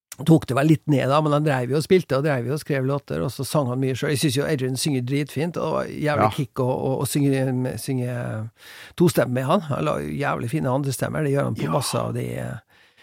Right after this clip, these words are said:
Speaker 1: de greiene. Så jeg, jeg, jeg tenkte jo at liksom, faen, Adrian trenger jo ikke vokalist, han er jo dritbra selv.
Speaker 2: Mm.
Speaker 1: Så, så jeg var jo, øh, sånn sett veldig overrasket når, når jeg fikk. Han lå på Svareren plutselig en dag. Da, "Is this the singer, Sally?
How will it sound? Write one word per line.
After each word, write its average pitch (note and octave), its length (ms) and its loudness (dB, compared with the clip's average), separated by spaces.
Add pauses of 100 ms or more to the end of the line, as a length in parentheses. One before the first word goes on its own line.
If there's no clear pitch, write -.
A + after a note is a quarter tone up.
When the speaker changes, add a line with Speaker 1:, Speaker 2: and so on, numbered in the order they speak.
(160)
Speaker 1:
de C#3 80 0
greiene. C#3 260 4
Så E3+ 140 4
jeg, D3+ 160 4
jeg, D3 380 2
jeg D3 120 0
tenkte F#3 280 2
jo A#2+ 60 6
at A#2 80 -2
liksom, C3+ 280 0
faen, G2 300 -2
Adrian G#2+ 360 -4
trenger A#2+ 300 0
jo - 40 -10
ikke C3 180 -2
vokalist, D3 420 2
han C#3 160 4
er C#3 80 2
jo C3 160 0
dritbra C3+ 580 0
selv. G3 320 6 (200)
Speaker 2:
Mm. G2 300 6
Speaker 1:
Så, D#3 200 4 (200)
så D#3+ 260 4
jeg D3 80 2
var D3+ 180 4
jo, D#3+ 240 2
øh, C#3+ 720 -4
sånn D3 200 -2
sett F3+ 200 -2
veldig D3+ 300 0 (100)
overrasket A2+ 520 -4
når, G2+ 220 -2 (160)
når B2 220 -6
jeg B2+ 160 -10
fikk. - 240 -6
Han D#3+ 160 4
lå F#3+ 80 6
på D#3+ 120 0
Svareren F#3+ 440 0
plutselig C#3 280 -2
en D3 80 2
dag. F#3+ 200 2 (260)
Da, D#3+ 720 -2
"Is D3+ 160 -4
this - 240 -6
the B2 300 -2
singer, E3+ 340 -2
Sally? - 520 -4